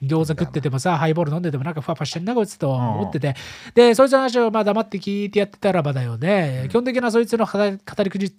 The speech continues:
Speaker 1: いうのは、二パターンに分かれると。で、何かっていうと、
Speaker 2: うん。
Speaker 1: えーっと、どうせダメなんだ俺なんてっていうへりくだるパターンと、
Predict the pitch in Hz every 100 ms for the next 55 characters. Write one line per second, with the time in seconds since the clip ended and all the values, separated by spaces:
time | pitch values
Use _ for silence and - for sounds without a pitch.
0 | - 202 196 190 156 143 135 - - -
1 | 175 208 302 311 240 170 165 160 135 127
2 | - 180 202 311 226 156 - 143 196 180
3 | - - 101 90 76 _ _ - 156 131
4 | 117 107 107 - 123 110 107 107 113 123
5 | 131 131 233 269 220 196 277 202 147 143
6 | 143 131 120 - 131 170 262 254 240 226
7 | 220 233 160 190 185